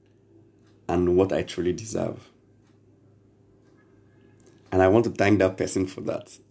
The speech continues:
Thank you so much for showing me that love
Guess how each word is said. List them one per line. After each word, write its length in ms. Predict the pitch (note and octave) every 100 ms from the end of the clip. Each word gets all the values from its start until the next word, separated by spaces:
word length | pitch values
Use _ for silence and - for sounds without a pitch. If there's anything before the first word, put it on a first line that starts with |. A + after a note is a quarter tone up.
| _ _
Thank 240 | - G#2+
you 60 | G#2+
so 280 | - G#2 G2
much 460 | F#2+ F2+ - - - _ _ _ _ _ _ _ _ _
for 160 | - G2+
showing 500 | - - A2 A2 G#2+
me 140 | G#2
that 280 | F#2 F#2 - - - _ _ _ _ _ _ _
love 880 | F#2+ F#2 G2 G#2 A2 G#2+ G#2 - -